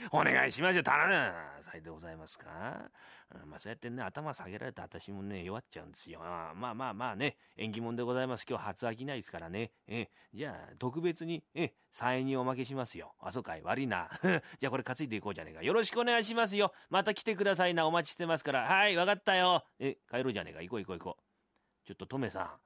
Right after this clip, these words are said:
人の話聞いてんの？何が？何がじゃないの。俺はね、一課の亀じゃ小せえんだ。二課の亀が欲しいってそう言ったでしょ。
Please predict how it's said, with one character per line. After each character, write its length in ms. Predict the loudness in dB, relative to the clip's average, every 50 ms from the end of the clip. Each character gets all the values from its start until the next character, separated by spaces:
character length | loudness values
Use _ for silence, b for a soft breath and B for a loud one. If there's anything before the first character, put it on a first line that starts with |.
| _ _ _ _ _ _ _ _ _
人 140 | -2 2 4
の 80 | 6
話 240 | 6 6 4 4 2
聞 120 | 0 -2 2
い 40 |
て 100 | 4 4
ん 60 | 4 6
の？ 220 | 4 2 0 -2 -4 _ _ _ -12
何 200 | -12 -12 -12 -12
が？ 160 | -16 -18 -20 _ _ _ _ _ _
何 240 | 2 4 4 6 6
が 140 | 4 4 4
じ 60 | 4
ゃ 40 | 4
な 80 | 4
い 40 | 4
の。 120 | 4 4
俺 140 | 4 4 4
は 80 | 4 4
ね、 80 | 4
一 180 | 2 2 0 -2
課 140 | 2 2 4
の 100 | 4 4
亀 220 | 4 4 2 4
じ 80 | 2 2
ゃ 20 |
小 220 | 0 0 -2 -2 0
せ 100 | 0 0
え 20 |
ん 60 | 2
だ。 80 | 2 2
二 160 | 2 2 2
課 160 | 2 4 4
の 80 | 4 4
亀 240 | 4 4 4 6 6
が 60 | 6
欲 160 | 6 4 2
し 60 | 2
い 20 | 2
っ 40 |
て 100 | 0 0
そ 100 | 0 0
う 20 | 0
言 40 | 0
っ 20 |
た 100 | 2 0
で 80 | 0 0
し 100 | -4 -6
ょ。 220 | -10 -10 -12 -14